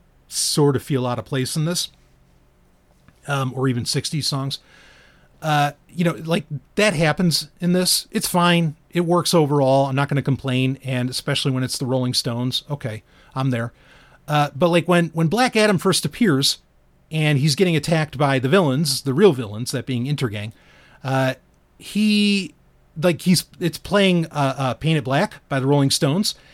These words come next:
and he's moving. Of course, Black Adam can move faster than any human, and he's, it looks like he's moving in slow motion compared to what all the humans are doing. Really, they're the ones moving in slow motion. He's moving in normal time,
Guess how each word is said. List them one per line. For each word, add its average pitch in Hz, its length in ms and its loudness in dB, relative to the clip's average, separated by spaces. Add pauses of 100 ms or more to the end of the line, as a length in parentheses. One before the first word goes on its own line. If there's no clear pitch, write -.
(240)
and 185 120 2
he's 170 240 4
moving. 180 480 6
Of - 100 -16
course, - 380 0 (320)
Black 175 260 0
Adam 143 300 2
can 147 100 2
move 131 180 4
faster 123 440 -2
than 110 120 -4
any 107 140 -6
human, 190 360 2 (460)
and 170 120 0
he's, 160 180 4 (160)
it 165 80 0
looks 226 260 2
like 190 140 2
he's 175 160 4
moving 175 300 4
in 147 100 2
slow 165 240 2
motion 143 380 2
compared 131 380 0
to 135 100 0
what 127 160 0
all 123 100 2
the 110 80 -6
humans 117 300 0
are - 20 -12
doing. 104 220 -8
Really, 143 240 2
they're 131 160 0
the 120 80 -2
ones 104 200 -6
moving 101 240 -6
in 101 60 -6
slow - 160 -6
motion. 107 320 -6
He's 110 220 -6
moving 107 340 -6
in 107 180 -8
normal 104 280 -8
time, - 320 -6